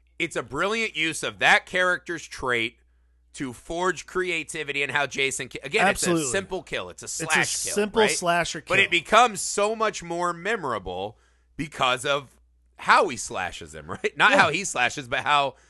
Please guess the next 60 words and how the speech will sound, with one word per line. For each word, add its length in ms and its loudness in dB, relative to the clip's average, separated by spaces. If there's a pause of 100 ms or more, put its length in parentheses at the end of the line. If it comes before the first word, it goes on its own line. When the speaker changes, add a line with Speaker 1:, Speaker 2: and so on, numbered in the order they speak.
(140)
Speaker 2:
again, 220 2
Speaker 1:
the 60 4
Speaker 2:
it's 120 0
Speaker 1:
victim 160 4
Speaker 2:
like, 100 0
Speaker 1:
prepares 260 0
himself 380 -4
for 120 -4
slasher. 240 0
Speaker 2:
again, 220 4
we're, 240 4
it's, 220 2
it's 200 -2
the 100 -2
same, 340 0
it's 260 -6
the 80 -6
same 300 -2
as 220 2
the, 260 -2
uh, 380 -2
the 120 -6
double, 400 4
the 280 -2
spear 380 0
kill 260 0
in 60 -2
part 280 -2
two. 380 -10
Like, 340 0
it's 220 -8
using 680 -2
the 120 0
thing 260 0
Speaker 1:
Yes. 120 0
Speaker 2:
that 20 -18
the, 100 -4 (300)
it's 200 -2
using 300 0
the 100 2
thing 220 -4
they 120 4
like 260 0
against 420 -6
them. 160 -20
Speaker 1:
It's 180 -4
the 120 2
Speaker 2:
So, 120 6
like, 80 8
Speaker 1:
wheelchair 360 4
rolling 360 2
down 260 4
the 60 -4
stairs. 320 0
It's 100 -8
just 180 -4
brilliant. 300 0
Speaker 2:
Exactly. 500 4
It's 200 0
Speaker 1:
Brilliant. 180 0